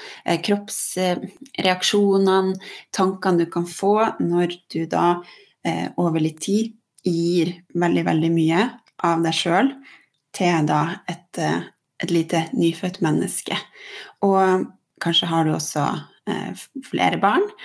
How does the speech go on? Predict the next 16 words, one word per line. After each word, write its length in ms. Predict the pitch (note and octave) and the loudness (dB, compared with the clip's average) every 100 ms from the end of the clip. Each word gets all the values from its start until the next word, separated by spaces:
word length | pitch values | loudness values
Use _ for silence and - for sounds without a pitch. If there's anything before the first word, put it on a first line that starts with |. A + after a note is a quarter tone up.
| - - | -20 -8
eller 240 | F3 D3+ - | -4 -4 -4
du 80 | F#3 | -2
har 220 | D#3+ D3+ | 0 0
også 200 | D#3+ - | -2 -6
en 100 | - - | -8 -2
partner 520 | A#3+ C4+ - A#3 A#3 | 0 0 -2 -2 -2
som 160 | A3+ G#3+ | 2 2
du 60 | G#3 | 4
ønsker 380 | G#3 G3+ - F#3+ | 2 0 -2 -2
å 40 | |
gi 240 | F#3 G3 G3 | 2 2 0
til, 220 | - G#3 G3+ | -2 0 2
eller 200 | - - | 0 -2
andre 360 | F#3+ G3 G3+ G3 | 2 4 4 2
personer 580 | G3 F#3 G3 F#3 F#3 F3 F3 | 0 -2 0 2 2 2 2
rundt 240 | E3+ E3 | 0 -2